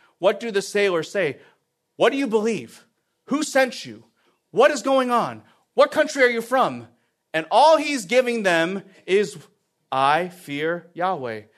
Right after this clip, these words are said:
He's just giving an answer to their question.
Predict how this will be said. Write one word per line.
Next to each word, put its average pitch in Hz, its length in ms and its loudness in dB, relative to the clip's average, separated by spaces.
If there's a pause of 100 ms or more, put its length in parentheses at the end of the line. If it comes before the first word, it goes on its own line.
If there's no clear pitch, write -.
(140)
He's 214 200 -8
just 262 400 0
giving 226 360 0
an 202 80 -2
answer 220 480 -4
to 226 320 -6
their 196 500 2 (800)
question. 190 600 0